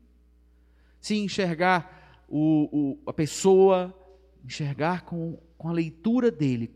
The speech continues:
como ele vê, se enxergar o convívio da humanidade, como Deus vê,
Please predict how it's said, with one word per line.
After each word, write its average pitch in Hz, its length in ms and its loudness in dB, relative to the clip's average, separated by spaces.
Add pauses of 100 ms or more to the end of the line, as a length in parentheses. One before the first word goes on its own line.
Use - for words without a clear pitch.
como 214 300 4
ele 226 240 4
vê, 127 340 -4
se - 180 -12
enxergar 196 680 -2
o 180 60 -4
convívio 208 600 -2
da 196 100 0
humanidade, 170 680 -2 (360)
como 254 380 2
Deus 196 320 -2
vê, 147 240 -2